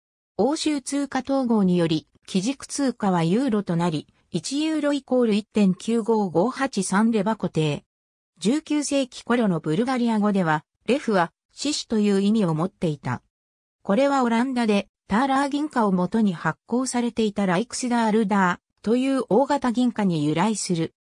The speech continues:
ライクスダールダーは、ライオンの像を彫っており、それゆえ、リューエンダーラーという別名があっ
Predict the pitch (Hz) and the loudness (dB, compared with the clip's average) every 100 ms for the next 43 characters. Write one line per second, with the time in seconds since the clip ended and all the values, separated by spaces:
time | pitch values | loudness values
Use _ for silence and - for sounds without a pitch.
0 | _ _ _ 180 247 302 - - 269 277 | _ _ _ 0 0 -2 -6 -4 -2 -2
1 | 254 233 233 226 202 190 - _ 170 220 | 0 0 2 2 2 0 -4 _ -2 -2
2 | 294 294 285 285 285 269 208 175 226 - | -2 -4 -4 -4 0 2 0 -2 -6 -4
3 | 165 160 143 - _ _ - 190 277 247 | -2 0 -2 -8 _ _ -4 0 2 2
4 | 240 202 202 _ - 208 285 302 285 269 | 2 0 -4 _ -4 -2 0 0 0 0
5 | 262 240 233 208 220 220 202 180 180 233 | 0 0 0 0 0 2 2 0 0 -2
6 | 247 226 214 185 | 0 0 0 0